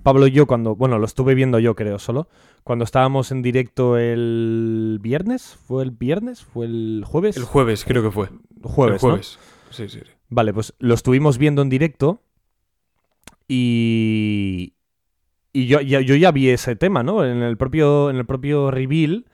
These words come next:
Speaker 1: ya parecía que era, que parece, que era una especie de mundo abierto. Y lo, de hecho lo comenté, ¿no?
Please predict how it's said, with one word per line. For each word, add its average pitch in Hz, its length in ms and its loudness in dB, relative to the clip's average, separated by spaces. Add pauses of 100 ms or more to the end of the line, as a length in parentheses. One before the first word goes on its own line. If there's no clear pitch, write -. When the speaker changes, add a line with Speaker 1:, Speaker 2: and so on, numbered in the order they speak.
(280)
Speaker 1:
ya 139 240 0
parecía 135 680 2
que 120 100 -4
era, 110 400 -2
que 110 100 -12
parece, 113 320 -10
que 120 120 -8
era 110 100 -4
una 110 220 -6
especie 113 300 -8
de 107 40 -6
mundo 104 220 -6
abierto. 127 480 -4 (220)
Y 110 100 -6
lo, 110 80 -2
de 113 60 2
hecho 156 120 -2
lo 131 100 4
comenté, 113 380 0
¿no? 139 240 -4